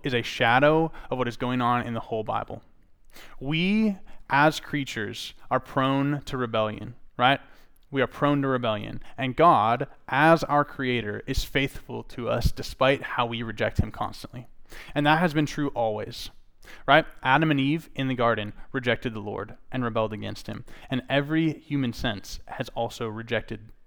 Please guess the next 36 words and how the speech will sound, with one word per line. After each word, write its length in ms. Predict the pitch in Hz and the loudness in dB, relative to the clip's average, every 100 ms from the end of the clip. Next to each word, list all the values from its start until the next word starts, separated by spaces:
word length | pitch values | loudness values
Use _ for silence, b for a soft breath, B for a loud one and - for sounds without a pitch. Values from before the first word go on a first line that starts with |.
| _ | _
God. 300 | 113 - - - _ _ _ _ - - - _ - - | -8 -8 -12 -20 _ _ _ _ -20 -20 -20 _ -16 -10
We 80 | 135 | -8
forget 520 | 127 117 131 151 - B B B | -8 0 2 2 -4 B B B
who 120 | - 127 | -6 -2
God 240 | 107 107 | -2 4
is, 360 | 175 220 - - - _ B B | 6 6 0 -14 -16 _ B B
we 100 | 139 | -6
forget 460 | 135 120 131 143 - | -4 -2 2 2 0
what 160 | 135 113 | -6 -6
he 80 | |
calls 340 | 104 - 165 170 | -4 2 2 2
us 140 | 170 | -6
to, 280 | - 196 196 B - | -2 -2 -2 B -6
and 140 | 135 | -4
we 80 | 127 | -4
forget 380 | 135 123 156 151 | -6 -2 0 2
that 100 | 131 | 4
a 60 | |
life 420 | 117 123 160 - | 4 4 2 0
without 480 | 139 - - 123 - | -6 -6 2 4 4
him, 380 | 190 214 226 214 - b b b | 0 0 0 -2 -12 b b b
without 400 | - 135 127 156 | -6 -2 2 2
him 280 | 196 220 220 165 | 4 2 2 2
is 120 | 151 | 6
a 80 | 139 | 6
life 420 | 131 147 170 - | 6 4 2 -4
spent 540 | - 156 139 - - | 0 2 2 0 -12
chasing 640 | - 147 151 180 180 185 185 B B B - | -4 -2 0 0 0 0 -4 B B B -2
after 340 | 151 - 160 | -2 0 -2
these 200 | 143 123 - | -2 -4 -4
earthly 320 | 147 147 160 | -4 -2 -4
things 320 | - 143 160 | 0 2 2
that 160 | 139 117 | 0 -2
do 80 | 135 | -2
not 260 | 135 - | 0 -2
satisfy. 540 | - 110 - - - | -2 -4 -4 -8 -8